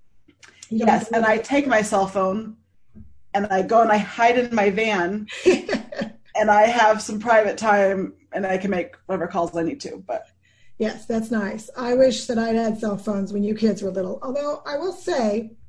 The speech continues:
Speaker 1: uh, kids find you one way or the, one way or another. Um, and in this instance, before I knew it, I had been found. Um,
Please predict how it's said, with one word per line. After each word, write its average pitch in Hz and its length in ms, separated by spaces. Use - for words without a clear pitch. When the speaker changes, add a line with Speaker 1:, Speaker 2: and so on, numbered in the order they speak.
Speaker 1:
uh, 220 280
kids 294 240
find 233 260
you 220 100
one 208 120
way 202 120
or 190 100
the, 190 340
one 226 300
way 220 160
or 196 100
another. 196 560
Um, 196 420
and 233 420
in 233 160
this 240 220
instance, 202 500
before 214 420
I 202 120
knew 190 180
it, 196 300
I 208 140
had 180 120
been 180 160
found. - 440
Um, 220 440